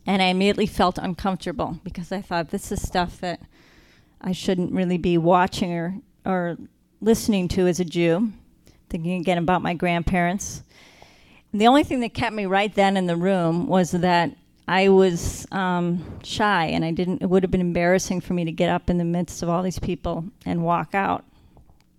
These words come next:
So the movie starts, and Jesus' life begins to unfold. And I'm watching, and I'm thinking, "Oh my gosh, he's Jewish. I didn't know Jesus was a Jew.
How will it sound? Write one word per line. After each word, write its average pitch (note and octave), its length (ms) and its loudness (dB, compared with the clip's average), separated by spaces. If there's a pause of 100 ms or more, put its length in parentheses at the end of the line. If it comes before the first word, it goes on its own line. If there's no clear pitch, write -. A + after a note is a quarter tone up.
(320)
So G3+ 220 -2
the G3+ 80 2
movie A3+ 300 2
starts, G3+ 520 2
and G3 220 -4 (420)
Jesus' A3 460 0
life F#3+ 380 4
begins F#3+ 380 -2
to F#3+ 120 -4
unfold. F3 580 -4 (520)
And G3 100 -4
I'm G3 120 0
watching, A#3 440 4
and G#3 100 -6
I'm G3 140 -8
thinking, G3+ 600 -4 (200)
"Oh F3 160 2
my F3+ 160 2
gosh, A3 580 -2 (1300)
he's G#3+ 240 0
Jewish. - 600 4 (1300)
I C4 80 6
didn't F#4+ 180 4
know F#3+ 140 8
Jesus E3+ 460 2
was E3+ 160 0
a E3 60 2
Jew. E3 480 0